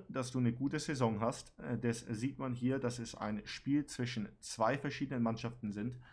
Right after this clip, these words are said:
aus verschiedenen Conferences, die in einem neutralen Spielfeld. Das heißt, ihr könnt in, wenn wir Utah State sind und wir dann gegen Akron gespielt haben, wir spielen dann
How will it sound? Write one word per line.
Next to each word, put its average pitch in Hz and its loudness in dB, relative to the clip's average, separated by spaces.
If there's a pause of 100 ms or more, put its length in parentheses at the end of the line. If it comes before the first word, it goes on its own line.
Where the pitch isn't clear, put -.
(240)
aus - 2
verschiedenen 160 -2
Conferences, 156 0 (580)
die 120 6
in 117 4
einem 113 4
neutralen 117 2
Spielfeld. 151 0
Das 113 -2
heißt, 120 2 (100)
ihr 113 0
könnt 110 -2 (480)
in, 101 2 (160)
wenn 107 -4
wir 104 2
Utah 120 4
State 143 0
sind 127 2
und 101 -2
wir 110 2
dann 104 2
gegen 98 0 (420)
Akron 131 4
gespielt 120 4
haben, 107 6 (220)
wir 107 -4
spielen 110 0
dann 101 2